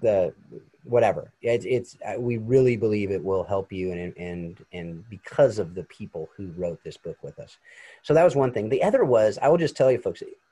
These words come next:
so many of us go on these trips, go on to different countries, go into different cultures, even if it's inner city, right? Like in, if I go to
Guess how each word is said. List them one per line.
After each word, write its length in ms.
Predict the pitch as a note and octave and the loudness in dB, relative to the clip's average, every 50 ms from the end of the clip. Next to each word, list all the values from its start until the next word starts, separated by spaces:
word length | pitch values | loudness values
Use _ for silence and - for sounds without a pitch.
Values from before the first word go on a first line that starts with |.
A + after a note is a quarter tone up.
| _ _ | _ _
so 260 | - - - G#3 G#3 A#3 | -14 0 4 4 6 6
many 260 | A#3+ A#3 A3 G#3 F3 | 6 6 6 6 6
of 100 | C3+ A2+ | 4 4
us 220 | F#2 D#2+ - - | 2 0 -2 -4
go 240 | - - C3 C3+ C#3 | 0 4 6 6 6
on 160 | C#3+ C#3+ C3+ | 6 4 2
these 300 | B2+ B2 A#2 A2 - - | 0 0 -2 -4 -6 -8
trips, 360 | - - - A2+ G2+ - - | -10 -4 -2 -2 -2 -4 -6
go 240 | - - B2 B2 C3 C3+ | -4 2 4 4 4 4
on 240 | B2+ B2 A#2+ A#2 | 2 0 -2 -2
to 100 | - - | -4 -6
different 300 | A2 A2+ A2 G#2+ G#2+ - | -4 -4 -4 -4 -4 -6
countries, 400 | - A#2 G#2 G2 - G#2 G2 G2 - | -4 -4 -4 -4 -6 -6 -8 -6 -4
go 180 | - A2 A2+ | -2 -2 0
into 120 | B2 B2+ A#2+ | 0 0 -2
different 280 | A#2+ A2 - G#2+ G2+ | -2 -4 -6 -6 -10
cultures, 460 | - - G#2 G2 - - G#2 G2 F#2+ - - - - - - | -6 -4 -4 -4 -4 -4 -6 -6 -6 -8 -14 -20 -20 -12 -8
even 200 | - B3 B3 C#4+ | -4 -2 0 0
if 100 | C4+ - | 0 0
it's 140 | G#3+ - - | -2 -4 -2
inner 180 | A#2+ C#3 B2 G#2 | 0 0 0 -2
city, 400 | - - - G#2 G2 F2 - - _ _ _ _ _ _ _ - | -4 -4 -4 -4 -4 -4 -8 -14 _ _ _ _ _ _ _ 0
right? 240 | A#2+ B2 B2 A#2 A2+ | 2 2 4 2 2
Like 240 | A2+ G#2+ G#2 - - | -2 -2 -2 -4 -6
in, 240 | A#2+ A2+ A2 G#2 | -6 -6 -6 -6
if 120 | D#2 G2 C#3 | -4 0 0
I 100 | C3 C#3 | 2 4
go 120 | C#3+ C#3 | 4 4
to 260 | C3 A#2+ A2+ A2 G#2 | 4 4 2 2 0